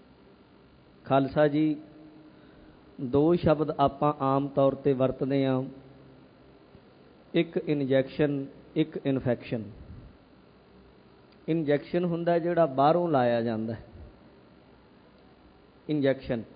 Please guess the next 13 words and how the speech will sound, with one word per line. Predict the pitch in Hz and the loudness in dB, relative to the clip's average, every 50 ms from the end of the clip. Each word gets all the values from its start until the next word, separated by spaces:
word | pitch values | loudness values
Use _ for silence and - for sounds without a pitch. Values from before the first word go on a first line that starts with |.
| - - - - - - - - - - - - - - - - - - - - - | -20 -20 -20 -20 -20 -20 -20 -20 -20 -20 -20 -20 -20 -20 -20 -20 -20 -20 -20 -8 -4
ਇਨਫੈਕਸ਼ਨ | 147 151 143 - 147 151 147 - - 180 170 175 | -4 -2 0 2 2 2 2 0 -2 -2 0 2
ਹੈ | 180 175 | 0 0
ਜਿਹੜਾ | 160 175 175 170 170 170 156 | 2 2 2 2 2 2 2
ਆਪਣੇ | 143 143 - - 139 147 147 | -2 -2 -2 -6 -4 -2 0
ਆਪ | 135 131 139 135 135 - - | 2 2 2 2 0 -2 -2
ਪੈਦਾ | 131 123 117 117 113 | -2 0 0 -2 -4
ਹੋਵੇ। | 104 113 107 101 - - - - - - - - - - - - - - - - - - - - - - - - - - - _ - - - _ | -6 -8 -12 -12 -14 -16 -16 -16 -18 -20 -20 -20 -20 -20 -20 -20 -20 -20 -20 -20 -20 -20 -20 -20 -20 -20 -20 -20 -20 -20 -20 _ -20 -20 -6 _
ਧਰਮ | - 147 139 135 143 143 156 165 170 170 170 160 | 4 4 6 6 4 0 0 0 0 0 0 0
ਬਾਹਰੋਂ | 135 131 135 143 156 165 170 170 165 | 0 2 4 4 4 4 2 0 -2
ਥੋਪਿਆ | 165 - - 139 139 135 - - 156 156 151 | -4 -4 -2 -2 -2 -2 2 2 4 4 4
ਨਹੀਂ | 147 139 131 | 2 0 0
ਜਾ | 127 127 127 | 0 0 0
ਸਕਦਾ। | 120 - 131 123 120 123 120 127 120 113 | 0 0 -4 -4 -4 -2 0 0 0 0